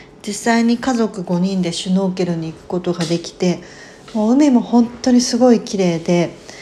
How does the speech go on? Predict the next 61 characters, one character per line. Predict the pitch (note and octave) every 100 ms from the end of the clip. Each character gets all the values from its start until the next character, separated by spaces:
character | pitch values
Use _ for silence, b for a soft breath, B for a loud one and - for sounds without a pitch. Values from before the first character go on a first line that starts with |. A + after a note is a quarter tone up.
| B - -
沖 | G3 C4
縄 | B3+ C4+ C#4 C4+
に | C#4 C4+
青 | C#4 D#4+ D4+
の | G#3+
洞 | D#3+ F#3
窟 | F#3 F#3+ G3
っ | F#3+
て | F#3+
言 | F#3
わ | F3
れ | F3
て | F#3
る | F3+
と | F#3
こ | F#3+
ろ | G3
が | F3+ -
あ | F#3
る | E3+
ん |
で | D#3 E3
す | -
け | E3
ど、 | F3+ E3+ B B B B B
ま | A#3+
あ、 |
そ | B3+
こ | C4 C#4
に | C4+ C#4 C#4
家 | C#4
族 | C4+ B3 F3+
で | F3+
シ | F3 G3+
ュ |
ノ | G#3 G3
ー |
ケ | F#3
ル | F3
で | D#3+ E3
行 | D#3+
っ |
て、 | - - F#3+ F3 F3+ B B -
も | G#3
う |
魚 | F#3 A#3 A#3+ C#4+ D4+
も | C#4
め | A3 G#3
っ | G#3 -
ち | -
ゃ |
く | C4+
ち | -
ゃ | C4
た | B3+
く | B3
さ | - A#3+
ん |
い | A3+
て、 | - A#3+ G#3+ B B B B B -
で、 | A3+ A#3+ -